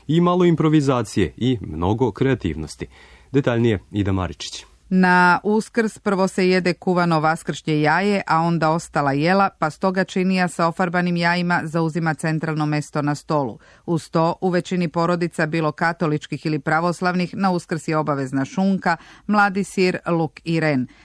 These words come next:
Speaker 2: Tradicionalno na vaskršnjoj trpezi je i jagnjeće ili praseće pečenje, zavisno od toga šta domaćini vole. Tu je i neizbežna topla i mirisna pogača, razne salate i u većini kuća nezaobilazna torta,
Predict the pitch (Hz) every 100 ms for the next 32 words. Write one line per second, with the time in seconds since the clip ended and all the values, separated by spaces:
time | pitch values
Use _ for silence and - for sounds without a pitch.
0 | _ - 175 165 175 - 185 180 190 190
1 | 196 170 160 - 156 156 147 175 165 180
2 | 180 175 170 170 180 180 175 165 170 165
3 | 170 160 156 160 151 160 151 143 143 -
4 | 175 190 190 160 160 151 151 151 139 -
5 | 175 180 175 - - - 165 151 143 143
6 | - 160 156 170 151 110 - - - -
7 | 214 208 202 196 - 196 196 190 196 180
8 | 180 180 185 175 - 196 185 190 160 170
9 | 170 160 - 135 175 175 185 180 175 156
10 | 175 180 185 170 175 165 175 - 185 -
11 | 226 202 175 180 175 - 180 170 165 143
12 | 156 143 156 151 165 147 139 139 - 185
13 | 190 - 170